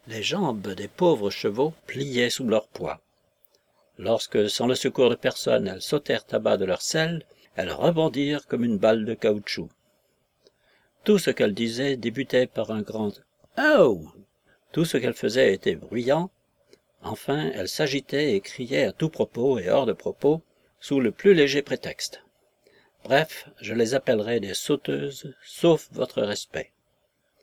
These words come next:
Le tapage des jeunes personnes couvrant ma voix, je pus demander à monsieur Franklin, « Avez-vous le diamant, monsieur ? » Il me fit signe que oui, en frappant sur la poche intérieure de sa redingote. «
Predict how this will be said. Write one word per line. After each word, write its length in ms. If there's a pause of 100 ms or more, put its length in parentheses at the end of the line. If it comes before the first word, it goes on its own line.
(800)
Le 80
tapage 560
des 140
jeunes 200
personnes 540
couvrant 380
ma 160
voix, 340 (460)
je 160
pus 240
demander 400
à 40
monsieur 260
Franklin, « 540 (760)
Avez-vous 320
le 140
diamant, 360
monsieur ? » 400 (800)
Il 140
me 100
fit 160
signe 260
que 120
oui, 320 (240)
en 100
frappant 400
sur 160
la 80
poche 260
intérieure 540
de 100
sa 140
redingote. « 680